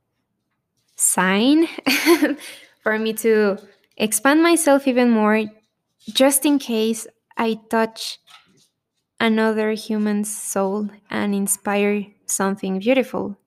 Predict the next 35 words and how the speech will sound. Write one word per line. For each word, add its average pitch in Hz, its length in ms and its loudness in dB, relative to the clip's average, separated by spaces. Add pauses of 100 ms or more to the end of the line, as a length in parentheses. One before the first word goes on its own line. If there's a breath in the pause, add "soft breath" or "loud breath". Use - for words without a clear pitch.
(400)
inside 208 520 -4 (320)
their - 180 -4
hearts. - 680 -10 (1500 soft breath)
So 226 240 4
this 233 220 0
is 247 140 0
why 254 120 4
I'm 247 400 0
doing 240 280 -2
this. 190 260 -8
I, 220 320 -6
I 226 60 -2
still 226 300 -4
want 226 220 -4
to 233 80 -6
be 214 460 -6
the 214 120 -6
change 196 500 -8
that 202 100 -6
I 190 100 -4
want 196 220 -8
to - 100 -12
see, 220 340 -4
and 196 200 -6
I 208 100 -2
never 220 300 0
know 202 260 0
when 185 520 -4 (440)
something 202 760 -4 (200)
random 196 380 0
I 190 80 0
have 196 240 -4
to - 120 -14
say 190 260 -2
may 190 480 -2